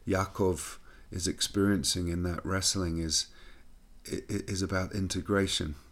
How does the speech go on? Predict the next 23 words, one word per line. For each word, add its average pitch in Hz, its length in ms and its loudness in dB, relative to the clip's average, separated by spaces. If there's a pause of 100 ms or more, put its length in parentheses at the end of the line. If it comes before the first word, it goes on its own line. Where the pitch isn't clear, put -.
and 87 160 -4
balance, 90 640 0 (640)
and 92 140 0
not 92 220 2
about, 82 560 -2 (580)
not 95 160 0
about 87 540 -2 (200)
being 87 440 0 (120)
one 90 280 0
side 85 340 0
or 80 80 0
the 85 180 0
other. 85 280 0 (640)
Yes, 107 280 6
he, 95 140 2
he 90 260 -2
somehow 92 400 2
wins 92 480 2
this - 360 0
wrestling 92 500 2
match, 85 440 -8
but 80 240 -4
really 92 400 0